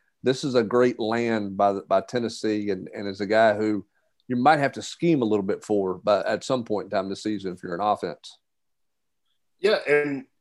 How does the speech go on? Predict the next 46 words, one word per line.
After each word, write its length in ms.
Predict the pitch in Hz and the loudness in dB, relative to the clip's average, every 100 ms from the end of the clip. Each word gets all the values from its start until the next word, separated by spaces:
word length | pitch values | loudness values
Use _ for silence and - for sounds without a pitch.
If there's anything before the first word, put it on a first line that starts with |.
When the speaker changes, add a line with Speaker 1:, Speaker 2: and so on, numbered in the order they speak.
| 160 | -8
Speaker 2:
it's 100 | - | -6
a 60 | 110 | -8
perfect 400 | - 190 - - | 0 -2 -2 -8
scenario. 320 | - 147 135 | -2 -2 2
I 40 | |
mean, 60 | 170 | 0
it's 80 | 151 | 0
a, 80 | - 175 | 0 0
it's 160 | 170 | 2
a 40 | 160 | 2
dream 420 | 131 156 185 190 | -2 4 4 6
scenario 400 | 151 139 127 110 | 2 4 4 4
for 120 | - | -2
Tennessee. 560 | - 110 - - 92 90 | -6 -6 -6 -8 -12 -8
If 140 | 107 - | -10 -10
it, 80 | - _ | -16 _
I 20 | 131 | -4
mean, 140 | 143 | -2
if 160 | 147 135 | 0 -2
it 120 | 123 | -2
works 300 | 127 123 117 | -4 -4 -4
out, 260 | 98 82 - - | -4 -6 -12 -10
he 100 | 156 | -4
doesn't 220 | 151 123 | -2 -2
have 100 | 127 | -4
to 60 | |
be 80 | 117 | 0
an 60 | 107 | 0
all 260 | 107 113 | 0 0
S 140 | 110 - | -2 -4
E 40 | |
C 180 | 101 104 | -8 -6
guy. 180 | 101 98 | -6 -4
If 60 | |
he's 100 | 180 | -2
a, 120 | 143 87 127 - | -2 -2 -8 -4
if 100 | 185 | -4
he's 140 | 185 | -2
an 80 | 127 | -2
above 360 | 101 120 113 | -2 -2 -2
average 320 | 107 107 98 - 107 | -2 -2 -4 -6 -6
all 200 | 107 101 | -4 -4
S 140 | - | -8
E 20 | |
C 200 | 92 104 | -10 -12
player, 500 | 87 104 98 95 90 | -8 -6 -4 -4 -8